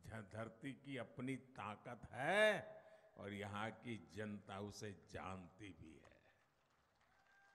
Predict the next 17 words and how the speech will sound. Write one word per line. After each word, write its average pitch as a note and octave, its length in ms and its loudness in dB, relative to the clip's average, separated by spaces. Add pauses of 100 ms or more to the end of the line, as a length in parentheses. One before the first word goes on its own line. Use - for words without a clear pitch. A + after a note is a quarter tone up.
(1500)
और E3+ 220 12
इसलिए G3+ 800 12 (1600)
कल E3+ 180 12
मैंने E3 560 12
ये D#3+ 140 12
डंके C#3 540 6
की C3+ 200 2
चोट C3+ 560 2
पर B2 120 -2
कहा F#2 480 -2
है, D2+ 480 -10 (1900)
राजस्थान F2+ 960 -2
में G2+ 600 -4 (1040)
इस G2+ 200 -6
बार G#2 360 2
तो A#2 180 -2
नहीं, A2+ 760 0